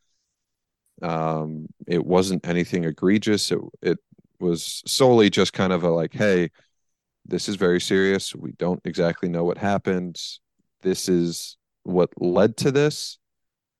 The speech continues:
This is, like, they would show, like, a couple,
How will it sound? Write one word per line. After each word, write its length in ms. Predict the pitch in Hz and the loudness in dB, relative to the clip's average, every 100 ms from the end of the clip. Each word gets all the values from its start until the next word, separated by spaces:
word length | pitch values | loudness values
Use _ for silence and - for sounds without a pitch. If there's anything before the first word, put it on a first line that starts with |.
| _ _ _ _ _ _ _ | _ _ _ _ _ _ _
This 380 | 87 90 90 - | -6 -2 -2 0
is, 320 | 92 87 - | 0 0 -4
like, 180 | - 87 | -4 -2
they 120 | 98 | 0
would 120 | 90 | 0
show, 320 | - - 107 104 | 0 2 2 2
like, 180 | 95 - | 0 -4
a 40 | |
couple, 320 | - 107 95 | -6 -4 -4